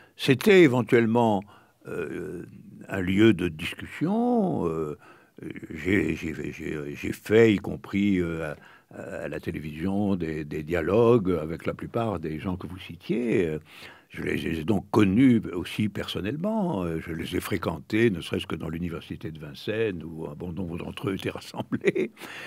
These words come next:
Mais, euh, en vérité, et, et ça n'a jamais été, euh, le lieu de la constitution de ce que je pensais en profondeur,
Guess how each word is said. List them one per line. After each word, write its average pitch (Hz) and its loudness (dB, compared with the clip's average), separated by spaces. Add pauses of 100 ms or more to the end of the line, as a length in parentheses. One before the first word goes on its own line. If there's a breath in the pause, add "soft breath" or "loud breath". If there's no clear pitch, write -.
(500 loud breath)
Mais, 151 6
euh, 120 4
en 135 -2
vérité, 156 4 (320)
et, 117 -2
et - -6
ça 139 2
n'a 147 8
jamais 175 6
été, 208 2
euh, 107 2
le 107 4
lieu 196 6
de 135 -4
la 117 2
constitution 202 2
de 131 -2
ce - -6
que 139 2
je 104 0
pensais 104 -2
en 139 0
profondeur, 127 -2